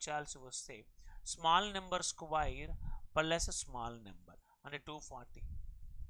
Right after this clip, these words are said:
ఇప్పుడు టూ ఫార్టీ కన్నా లోపల టూ థర్టీ వన్ చిన్నగా ఉంది కాబట్టి నీ answer one ఫిఫ్టీ టూ, అంటే ఈ value one ఫిఫ్టీ టూ అండి, వన్ ఫిఫ్టీ టూ. ఇక్కడ సింపుల్, మీరేం కష్టపడద్దండి. ఇప్పుడు ఎక్స్ value కనుక్కోవాలి నేను. X is equal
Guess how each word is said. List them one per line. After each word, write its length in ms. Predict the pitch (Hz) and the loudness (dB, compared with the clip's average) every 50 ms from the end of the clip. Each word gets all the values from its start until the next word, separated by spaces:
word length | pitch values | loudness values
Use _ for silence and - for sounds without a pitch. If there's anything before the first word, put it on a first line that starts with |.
| - - - - - - - - - - - - - - - - - | -8 -12 -12 -14 -12 -10 -10 -12 -12 -14 -14 -14 -16 -14 -14 -10 -4
ఇప్పుడు 180 | - 190 180 - - | -2 -2 0 0 2
టూ 60 | 214 233 220 - | 0 0 2 6
ఫార్టీ 300 | 233 214 208 - 220 214 - | 6 6 6 6 4 2 2
కన్నా 180 | 208 202 202 196 190 190 | 2 4 4 2 2 2
లోపల 220 | 190 - 196 190 170 - | 2 2 0 -2 -2 -4
టూ 60 | 190 185 - | -6 0 0
థర్టీ 180 | 190 185 196 185 180 | 0 0 0 -2 -2
వన్ 100 | 180 - - | -2 -2 -2
చిన్నగా 280 | 170 165 165 180 175 180 175 | -2 -2 -2 -2 -2 -2 -4
ఉంది 120 | 175 170 - 170 | -4 -2 2 2
కాబట్టి 340 | 156 156 156 165 160 - 175 160 | 2 2 2 -2 -4 -4 -4 -2
నీ 60 | 156 143 139 | -2 -2 -2
answer 240 | 143 143 - 170 147 117 117 | -4 0 0 -2 -2 -2 -6
one 100 | 123 127 - | -12 -12 -14
ఫిఫ్టీ 300 | 123 - - - 113 104 - - | -12 -12 -12 -12 -12 -16 -16 -16
టూ, 60 | - - - - - - - | -16 -14 -16 -16 -14 -14 -14
అంటే 140 | 135 143 131 120 | -10 -10 -8 -8
ఈ 20 | 117 113 | -8 -6
value 180 | 113 120 151 185 151 127 | -6 -6 -6 -4 -4 -6
one 120 | 123 139 151 - - | -6 -8 -12 -14 -14
ఫిఫ్టీ 300 | 131 - - - 104 101 - - | -14 -14 -14 -16 -16 -18 -16 -14
టూ 60 | 117 123 117 | -14 -14 -16
అండి, 160 | 90 _ _ _ _ _ _ _ _ _ _ _ _ _ _ _ _ _ _ _ _ _ _ _ _ - 117 | -16 _ _ _ _ _ _ _ _ _ _ _ _ _ _ _ _ _ _ _ _ _ _ _ _ -14 -12
వన్ 140 | 113 117 123 123 - | -12 -12 -14 -18 -20
ఫిఫ్టీ 280 | - - - - - - - _ | -20 -20 -20 -20 -18 -20 -20 _
టూ. 80 | - - - - - - - - - - | -20 -20 -16 -14 -12 -12 -12 -12 -14 -8
ఇక్కడ 140 | - 180 175 - - - | -6 -4 -4 -2 -4 -6
సింపుల్, 380 | 165 175 190 - 233 196 196 220 - - - - - - - | -6 -8 -6 -2 0 0 0 -2 -2 -10 -14 -14 -12 -10 -8
మీరేం 220 | 123 127 143 147 - 135 | -2 -2 -2 -2 -2 -6
కష్టపడద్దండి. 680 | 120 - - 147 139 139 143 131 135 131 127 135 160 233 - - - - - - - - - - - - - - | -6 -4 -2 0 0 0 0 -2 -4 -8 -8 -10 -14 -14 -16 -18 -20 -20 -20 -18 -18 -16 -16 -16 -18 -18 -16 -14
ఇప్పుడు 160 | - - 165 156 | -6 0 0 0
ఎక్స్ 160 | - - - 180 | 0 0 0 2
value 180 | 180 180 180 180 - | 2 2 0 0 0
కనుక్కోవాలి 500 | 156 151 156 - - 160 151 147 143 139 | -2 -2 -2 -2 0 2 2 2 2 0
నేను. 140 | 135 147 - - - - - 143 123 | -4 -6 -10 -14 -14 -16 -14 -14 -10
X 120 | - - - | -8 -6 -6
is 80 | 147 139 127 143 | -6 -6 -6 -8
equal 320 | 131 - - 139 135 131 | -8 -6 -6 -4 -4 -4